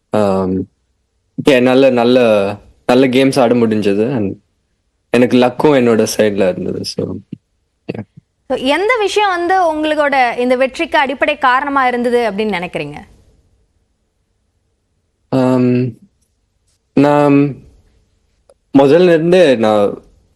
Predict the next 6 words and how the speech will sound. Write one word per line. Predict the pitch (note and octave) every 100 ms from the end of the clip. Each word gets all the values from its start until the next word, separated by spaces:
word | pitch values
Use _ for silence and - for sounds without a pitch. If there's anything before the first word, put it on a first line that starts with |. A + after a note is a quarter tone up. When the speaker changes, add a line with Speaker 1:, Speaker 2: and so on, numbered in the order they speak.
| _ _ - - -
Speaker 1:
ஆ, | G2+ F#2+ F#2+ G#2 _ _ _ _ _ _ _ -
ஃபுல் | D#3 D#3+
ஃபோக்கஸ்டா | D3+ D3 D#3 C#3+ B2+
இருந்தேன் | G#2+ G#2+
டோர்னமெண்ட்ல. | G#2+ A2 A#2 A2+ G#2 F#2 G2+ B2 _ _ _
ஆம், | G2+ G2 F#2+ F#2+